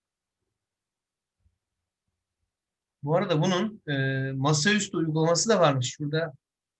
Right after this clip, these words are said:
nerede? Burada bir yerde masaüstüne indir gibi bir şey vardı.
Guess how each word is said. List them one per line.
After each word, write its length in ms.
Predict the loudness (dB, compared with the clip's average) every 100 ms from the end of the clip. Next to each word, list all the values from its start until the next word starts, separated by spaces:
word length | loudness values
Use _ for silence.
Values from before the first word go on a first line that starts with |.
| _ _ _ _ _ _ _ _ _ _ -8
nerede? 300 | -2 -2 -2
Burada 240 | -4 -4
bir 60 | 0
yerde 320 | 2 2 0
masaüstüne 680 | -4 -6 -4 -4 -4 -4 -4
indir 540 | -2 -2 -2 -4 -8 -10
gibi 200 | -12 -10
bir 60 | -6
şey 200 | -4 0
vardı. 420 | 2 0 -2 -8